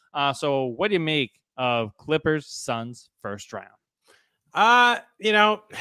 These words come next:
Speaker 2: <sighs> I, I think, uh, to, to, to continue the narrative of the Clippers of the last few years, it comes down to health. And if they were going into this series with a healthy Paul George,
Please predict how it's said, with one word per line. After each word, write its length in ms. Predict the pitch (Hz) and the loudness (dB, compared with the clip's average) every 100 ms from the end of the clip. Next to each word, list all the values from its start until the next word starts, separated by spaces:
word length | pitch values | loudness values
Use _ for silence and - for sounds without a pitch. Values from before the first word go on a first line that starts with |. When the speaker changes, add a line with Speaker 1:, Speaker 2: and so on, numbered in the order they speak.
| - - | -12 -12
Speaker 2:
<sighs> 420 | - - - - | -16 -18 -20 -10
I, 300 | 151 165 156 | -4 -2 2
I 40 | 160 | 0
think, 320 | 175 190 175 _ _ _ | 2 0 -2 _ _ _
uh, 60 | - 143 135 - | -20 -20 -20 -14
to, 140 | 165 | -12
to, 440 | 139 - 156 143 127 _ | -10 -2 0 0 -4 _
to 200 | 165 147 - - | -4 -4 -6 -6
continue 500 | 160 135 220 208 190 | -6 0 2 4 4
the 100 | 175 | 4
narrative 520 | 151 156 156 151 139 | 4 6 4 2 -2
of 80 | 139 | -8
the 60 | |
Clippers 640 | 131 - 147 156 147 143 131 | -12 -4 -4 -2 -2 -4 -8
of 100 | 123 | -12
the 80 | |
last 320 | 131 139 135 - | -6 -4 -4 -8
few 160 | 156 | -14
years, 640 | 135 127 135 139 135 - - _ _ _ _ - | -10 -8 -8 -8 -12 -16 -20 _ _ _ _ -20
it 120 | 170 | -10
comes 260 | 226 220 185 | -6 -6 0
down 240 | 208 196 | 0 2
to 140 | 196 | 0
health. 340 | 170 220 175 - - _ _ _ _ _ _ | 0 0 -2 -6 -20 _ _ _ _ _ _
And 360 | 143 156 156 151 | -2 0 0 -2
if 240 | 147 143 | -6 -2
they 140 | 175 | -2
were 100 | 180 | -2
going 340 | 175 185 175 165 | 0 2 2 0
into 260 | 165 165 | -2 -4
this 300 | 170 160 151 | -8 -6 -6
series 560 | - 156 156 151 147 131 | -8 -8 -6 -4 -6 -8
with 160 | 147 135 | -8 -6
a 60 | |
healthy 400 | 120 147 147 156 | -4 -4 -4 -6
Paul 320 | 131 151 139 | -4 -4 -4
George, 720 | 123 143 135 123 117 - - | -6 -6 -6 -6 -10 -16 -20